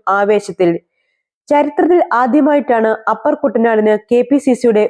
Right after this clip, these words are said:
ഒരു ജനറൽ സെക്രട്ടറി സ്ഥാനം ലഭിക്കുന്നത്. സ്കൂൾ വിദ്യാഭ്യാസ കാലത്ത് കടപ്പുറ കണ്ണശ സ്മാരക സ്കൂളിലെ ലീഡറായി കോൺഗ്രസ് പ്രസ്ഥാനത്തിലെത്തിയ അഡ്വക്കേറ്റ് എൻ ഷൈലാജ്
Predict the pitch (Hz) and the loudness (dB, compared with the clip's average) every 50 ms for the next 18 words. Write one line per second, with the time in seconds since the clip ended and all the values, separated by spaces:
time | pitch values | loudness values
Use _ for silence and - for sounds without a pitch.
0 | - 202 208 190 185 180 220 214 220 233 226 - 240 233 233 214 208 208 - 202 | 0 0 0 0 0 0 2 2 2 0 0 -2 -4 -2 -2 -2 -4 -4 -4 -2
1 | 190 185 214 277 - - 220 - 220 - 185 - 202 185 190 185 185 185 185 - | -2 -2 -2 -4 -4 -2 -2 -2 -2 -2 -4 -4 -2 0 2 2 2 2 0 -2
2 | - - _ _ _ _ _ _ _ _ _ - - 247 254 247 214 233 202 190 | -6 -12 _ _ _ _ _ _ _ _ _ -4 -2 0 0 0 0 0 0 2
3 | 240 233 233 240 247 233 - 240 214 226 220 220 214 220 - 214 208 208 208 - | 0 0 0 -2 -2 -2 -2 -2 -2 0 0 0 0 0 0 0 0 0 -2 -4
4 | 240 233 240 233 - 254 247 240 - 233 220 226 240 - - 254 - - 247 247 | -4 -4 -4 -2 -2 -4 -4 -2 -2 -2 -2 -2 -2 -2 -4 -4 -2 -2 -2 0
5 | 240 240 240 233 233 - - 226 220 220 220 220 214 214 202 202 _ _ - - | 0 0 0 0 -2 -2 -2 0 0 2 2 2 2 0 -2 -4 _ _ -20 -20
6 | - _ _ 226 233 262 262 262 214 214 214 202 220 302 - - - 269 269 285 | -20 _ _ 0 2 2 2 2 2 2 0 0 0 -2 -4 -6 -4 -2 0 0
7 | 285 285 311 339 - - 285 277 277 - 262 254 247 214 226 226 220 - - 220 | 0 -2 -2 -4 -2 -2 -2 -2 0 0 -2 -2 -2 -2 -2 -2 -2 0 0 0
8 | 220 214 - - 208 220 202 233 226 240 226 220 - - 208 214 226 220 - 226 | 0 0 -2 -2 -2 0 0 0 0 0 -2 -4 -2 -2 -2 -2 -2 -2 -2 0
9 | 202 190 185 190 233 285 - | 0 0 0 0 -2 -4 -6